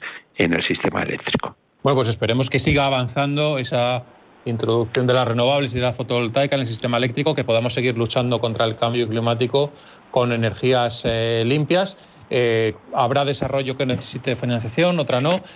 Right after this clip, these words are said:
Speaker 2: Por cierto, eh, Miguel Ángel, entiendo que esa subida de tipos posible que, que pueda haber,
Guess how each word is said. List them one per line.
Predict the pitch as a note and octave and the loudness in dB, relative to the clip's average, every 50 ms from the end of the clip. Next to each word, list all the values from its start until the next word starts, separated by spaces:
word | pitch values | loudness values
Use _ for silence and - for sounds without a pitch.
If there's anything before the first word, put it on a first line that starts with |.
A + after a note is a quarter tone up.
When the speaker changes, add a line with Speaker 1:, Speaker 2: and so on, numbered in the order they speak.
| - - | -4 0
Speaker 2:
Por | C#3 B2 - | 0 0 0
cierto, | - D3+ D3+ D3+ E3+ D#3+ D#3 - - | 0 -2 0 2 2 0 0 0 -2
eh, | - C#3+ C3+ C3 B2+ B2+ B2+ B2 B2 B2+ | -2 -2 0 0 0 0 0 -2 0 0
Miguel | C3 B2+ B2+ B2+ | 2 2 4 2
Ángel, | D3+ E3 D3 - B2+ C3+ - | 2 0 0 -2 -4 -2 -2
entiendo | C#3+ C3+ C3 B2+ C#3 D3+ D#3+ E3 D#3+ | -2 -2 0 2 2 2 2 2 2
que | E3 E3+ E3+ E3+ D#3 - - - - - - | 2 0 0 0 -2 -8 -20 -20 -14 -6 -4
esa | C3+ - D3+ | 0 2 2
subida | - F3+ E3+ F3 F3 E3 | 2 4 2 4 4 4
de | D#3+ D#3 D3 | 2 0 -2
tipos | - F#3+ F3+ D3 - D#3+ D#3 C#3 - - - - - | -2 -4 -4 0 0 0 0 0 -2 -10 -18 -12 -2
posible | - D3 C3 - - F#3 F3 E3 D#3+ D3+ C#3+ | -2 -2 -2 0 -2 0 0 2 2 0 2
que, | D3+ D3 D3+ C#3+ | 2 0 -2 -2
que | - - C#3 | -2 -2 -2
pueda | B2+ - D3 C#3+ C#3 | 2 2 2 2 4
haber, | C#3 D3+ F3 F#3 F#3 | 2 2 0 0 -2